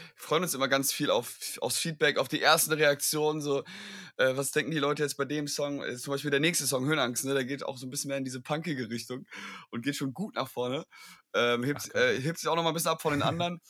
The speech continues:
Speaker 1: Passt schon zum Ge-, Gesamten, aber ist noch mal ein bisschen anders.
Speaker 2: Mhm.
Speaker 1: Und, äh, da sind wir auch einfach super gespannt auf die Reaktion. So, und es ist irgendwie einfach interessant auch für uns zu sehen, so was, was, ähm, wie dann auch unsere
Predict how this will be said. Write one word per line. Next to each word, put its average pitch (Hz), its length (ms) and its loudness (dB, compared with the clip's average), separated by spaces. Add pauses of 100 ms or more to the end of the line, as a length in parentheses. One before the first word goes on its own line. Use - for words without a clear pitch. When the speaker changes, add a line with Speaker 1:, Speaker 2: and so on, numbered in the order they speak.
(280)
Speaker 1:
Passt 175 220 2
schon 180 140 0
zum 147 280 0
Ge-, 120 160 2
Gesamten, 143 380 2
aber 135 120 2
ist 135 120 0
noch 156 60 0
mal 170 80 0
ein 165 40 -4
bisschen 156 160 -4
anders. 156 400 0
Speaker 2:
Mhm. 156 160 -8 (300)
Speaker 1:
Und, 131 360 2
äh, 123 180 6
da 127 120 4
sind 151 120 0
wir 147 100 6
auch 135 180 2
einfach 143 220 4
super 180 320 2
gespannt 160 300 2
auf 165 100 -2
die 156 100 -2
Reaktion. 143 600 0 (160)
So, 131 300 2
und 127 300 -2 (340)
es - 120 -4
ist 101 160 -6
irgendwie 160 220 0
einfach 151 320 0 (1040)
interessant 175 560 2
auch 165 120 0
für 165 120 -4
uns 151 160 -2
zu 156 80 -2
sehen, 160 260 2
so 127 140 -2
was, 135 260 2 (360)
was, - 340 0
ähm, 131 500 4 (520)
wie 143 180 -4
dann 139 140 2
auch 131 140 0
unsere 131 240 -6